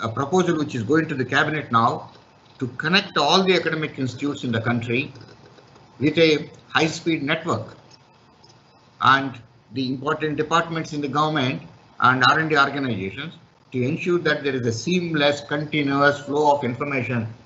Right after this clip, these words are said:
happening between all these academic institutes and R and D organizations and departments. So there are many steps which are being taken up to promote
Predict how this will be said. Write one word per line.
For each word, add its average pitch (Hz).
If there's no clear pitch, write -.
happening 139
between 131
all 135
these 131
academic 131
institutes 127
and 131
R 123
and 131
D 127
organizations 117
and 117
departments. 107
So 190
there 165
are 160
many 156
steps 180
which 175
are 165
being 151
taken 147
up 123
to 127
promote 185